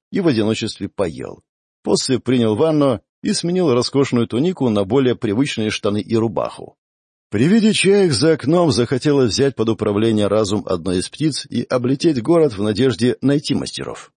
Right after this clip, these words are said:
Это бы мне помогло. Тогда бы я мог отвоевать часть утраченного положения. Вот только прошло слишком много времени.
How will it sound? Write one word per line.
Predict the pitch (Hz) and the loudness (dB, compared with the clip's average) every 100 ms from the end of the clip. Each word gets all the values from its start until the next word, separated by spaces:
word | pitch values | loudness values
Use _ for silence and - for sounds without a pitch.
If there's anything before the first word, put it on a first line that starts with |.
| _ _ | _ _
Это | - - 76 | -12 -10 -6
бы | 85 | -4
мне | 92 | -4
помогло. | 90 117 117 143 92 _ _ _ _ | 0 0 0 -2 -4 _ _ _ _
Тогда | 101 123 127 | -6 0 0
бы | 123 | 2
я | 135 170 | 2 2
мог | 202 | 0
отвоевать | 95 - 95 110 101 | -2 0 0 0 -2
часть | - 120 123 | -2 -2 -2
утраченного | 151 123 - 65 78 | 0 0 -2 -6 -2
положения. | 120 135 110 - - _ _ _ _ - | 0 0 -2 -6 -16 _ _ _ _ -2
Вот | 131 196 - | 2 2 2
только | 185 196 - 160 | 2 2 2 0
прошло | 139 139 - 151 | 2 0 2 0
слишком | - 139 131 123 120 | 2 0 0 2 2
много | 123 110 | 2 0
времени. | 101 127 90 - | 2 0 0 -8